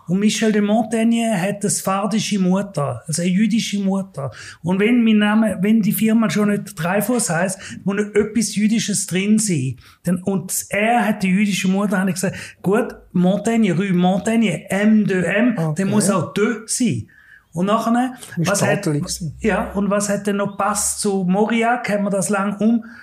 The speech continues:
Speaker 1: um, äh, probiert, dass es auch, äh, balanced ist. Dann sind wir
Speaker 2: Ja.
Speaker 1: auf den Maurice gekommen.
Speaker 2: Ah,
Speaker 1: Also
Speaker 2: sehr
Speaker 1: es ist ein
Speaker 2: gut.
Speaker 1: völliges Konstrukt. Und früher habe ich ja Maurice, äh, de Mauriac Swiss geheissen.
Speaker 2: Ah.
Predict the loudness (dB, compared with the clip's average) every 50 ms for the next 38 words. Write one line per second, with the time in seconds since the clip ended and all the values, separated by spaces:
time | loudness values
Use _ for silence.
0 | -20 -20 -20 -20 _ _ _ 0 2 2 2 2 2 2 2 2 2 2 2 0
1 | -4 -10 -16 -20 _ _ _ _ _ _ _ _ -20 -20 -20 -20 _ _ -20 -20
2 | _ _ _ -4 -2 -2 0 0 2 2 2 2 0 0 0 0 0 0 0 0
3 | 0 -2 -2 -2 -4 -4 -2 -2 0 0 0 0 0 0 0 2 2 4 4 2
4 | 2 0 0 -2 0 0 0 -2 -4 -6 -6 -4 -2 0 0 0 0 0 0 0
5 | 2 2 2 0 0 -2 -2 -6 -6 -8 -10 -10 -10 -12 -16 _ _ -20 -20 _
6 | _ -18 _ -8 -6 -4 -2 -4 -4 -4 -4 -2 0 2 2 2 2 0 0 0
7 | 0 2 2 2 0 0 -2 -4 -6 -4 -2 -2 -2 -4 -4 -2 -2 -2 -4 -4
8 | -8 -14 -16 -18 -18 _ _ -20 -20 -20 -20 _ _ _ -6 -6 -4 -2 0 2
9 | 2 2 2 0 0 0 -2 -2 -2 -2 -2 -2 -2 0 0 0 -2 -2 -4 -6
10 | -8 -10 -14 _ _ _ -4 -2 -2 -2 -2 -2 -2 -2 -2 -2 -2 -2 -4 -6
11 | -10 -8 -8 -6 -2 0 0 0 -2 -4 -4 -2 -2 -2 -2 -4 -6 -8 -8 -10
12 | -12 -14 _ _ _ _ _ _ _ _ _ -10 -8 -6 -6 -6 -6 -6 -6 -8